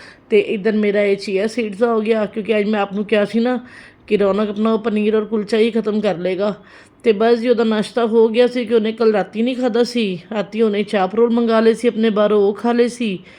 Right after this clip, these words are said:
ਤੇ ਇਹਨੇ ਆਪਣਾ ਪਨੀਰ ਕੁਲਚਾ ਖਾ ਲਿਆ ਹੁਣ। ਤੇ ਮੈਂ ਚੀਆ ਸੀਡ ਪੀ ਰਹੀ ਹਾਂ, ਮੈਂ ਆਪਣਾ ਲੰਚ ਅੱਜ ਸਕਿਪ ਕਰਾਂਗੀ, ਮੈਂ ਲੰਚ ਨਹੀਂ ਕਰਾਂਗੀ, ਮੈਂ ਸ਼ਾਮੀ ਹੀ ਚਾਹ ਨਾਲ ਕੁਛ ਲਵਾਂਗੀ, ਜੋ ਲਵਾਂਗੀ ਆਪ ਨੂੰ ਦਿਖਾਵਾਂਗੀ। ਤੇ ਇੱਧਰ ਮੈਂ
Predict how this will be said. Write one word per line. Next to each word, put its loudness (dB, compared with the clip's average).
ਤੇ 0
ਇਹਨੇ -2
ਆਪਣਾ -2
ਪਨੀਰ -2
ਕੁਲਚਾ 0
ਖਾ 0
ਲਿਆ 2
ਹੁਣ। 0
ਤੇ 4
ਮੈਂ 4
ਚੀਆ 2
ਸੀਡ -2
ਪੀ 0
ਰਹੀ 0
ਹਾਂ, 2
ਮੈਂ 0
ਆਪਣਾ 0
ਲੰਚ 0
ਅੱਜ 0
ਸਕਿਪ -2
ਕਰਾਂਗੀ, 2
ਮੈਂ 0
ਲੰਚ -4
ਨਹੀਂ 0
ਕਰਾਂਗੀ, 0
ਮੈਂ 2
ਸ਼ਾਮੀ 0
ਹੀ 0
ਚਾਹ 0
ਨਾਲ 0
ਕੁਛ -4
ਲਵਾਂਗੀ, 0
ਜੋ 2
ਲਵਾਂਗੀ 2
ਆਪ 2
ਨੂੰ -2
ਦਿਖਾਵਾਂਗੀ। -2
ਤੇ -4
ਇੱਧਰ 0
ਮੈਂ -2